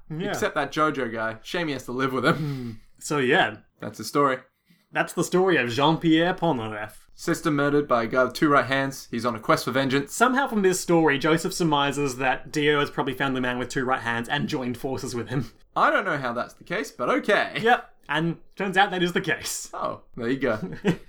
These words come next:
Speaker 1: So Polnareff is like, "I'm going to Egypt too. If I come with you, maybe I'll find this guy and kill him."
Speaker 2: And then we get the sick shot of him with his
Speaker 1: Yeah.
Speaker 2: tarot card.
Speaker 1: Yeah. "Jean-Pierre Polnareff.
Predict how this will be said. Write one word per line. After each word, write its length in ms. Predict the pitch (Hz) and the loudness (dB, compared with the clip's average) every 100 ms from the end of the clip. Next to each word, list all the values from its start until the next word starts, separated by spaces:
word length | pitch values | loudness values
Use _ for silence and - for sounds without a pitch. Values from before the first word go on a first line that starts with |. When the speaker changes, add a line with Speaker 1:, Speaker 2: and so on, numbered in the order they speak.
| - | -16
Speaker 1:
So 420 | - 147 139 147 151 | -10 -6 -2 -2 0
Polnareff 280 | 160 175 | -2 -2
is 80 | 165 | 0
like, 160 | 180 - | -2 2
"I'm 260 | 202 220 196 | 6 6 6
going 280 | 226 220 180 | 2 2 2
to 140 | 214 165 | -2 -4
Egypt 400 | 185 175 196 - | -2 -2 -4 0
too. 380 | 175 151 110 113 | 2 2 0 -10
If 100 | 123 | -10
I 80 | 131 | -6
come 200 | 143 147 | -6 -4
with 140 | 151 | -4
you, 160 | 151 151 | -2 -4
maybe 160 | 147 | -2
I'll 160 | 147 143 | -2 -2
find 240 | 160 160 | -4 -4
this 100 | 151 | -4
guy 200 | - 160 | -2 0
and 120 | 175 160 | 0 0
kill 180 | 156 | -2
him." 280 | 123 113 117 - - | -2 -8 -16 -20 -10
Speaker 2:
And 140 | 127 | -6
then 120 | 127 123 | -2 -2
we 100 | 123 | 0
get 220 | 127 - | -2 -2
the 60 | |
sick 300 | 123 - 147 | -8 -6 -6
shot 460 | - - 127 120 - | -6 -2 0 0 -4
of 560 | 117 110 110 110 - - _ | -6 -4 -4 -8 -16 -20 _
him 260 | 147 123 | -2 0
with 120 | 117 110 | 0 -2
his 140 | 110 | -2
Speaker 1:
Yeah. 60 | 123 | 2
Speaker 2:
tarot 200 | 123 127 | 2 2
card. 220 | 113 101 - - _ _ | -2 -4 -8 -20 _ _
Speaker 1:
Yeah. 360 | 147 143 113 107 _ - | 0 2 2 0 _ -2
"Jean-Pierre 420 | 147 208 185 196 | 2 6 8 8
Polnareff. 720 | 202 185 190 151 117 - - | 8 6 8 6 4 0 -10